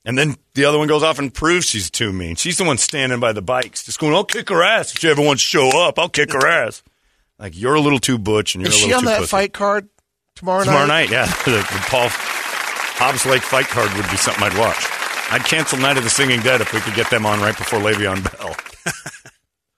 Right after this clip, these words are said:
Speaker 1: And now fans will determine who's the next governor of Arizona, Katie Hobbs versus Kari Lake in a three-round super fight.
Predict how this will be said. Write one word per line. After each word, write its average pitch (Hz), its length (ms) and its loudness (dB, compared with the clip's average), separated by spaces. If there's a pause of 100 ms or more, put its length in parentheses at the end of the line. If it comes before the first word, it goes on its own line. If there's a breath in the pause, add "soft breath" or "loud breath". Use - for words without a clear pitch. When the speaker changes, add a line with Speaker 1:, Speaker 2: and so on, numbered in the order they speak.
(1300)
Speaker 1:
And 95 120 -2
now 113 100 2
fans 113 380 2
will 110 80 4
determine 117 400 2
who's 127 260 2
the 120 120 2
next 143 220 2
governor 151 360 4
of 120 80 2
Arizona, 117 480 4
Katie 123 260 4
Hobbs 117 300 2
versus 113 340 2
Kari 135 280 4
Lake 104 280 4
in 90 80 0
a 82 80 0
three-round 135 560 4
super 139 260 2
fight. 90 280 0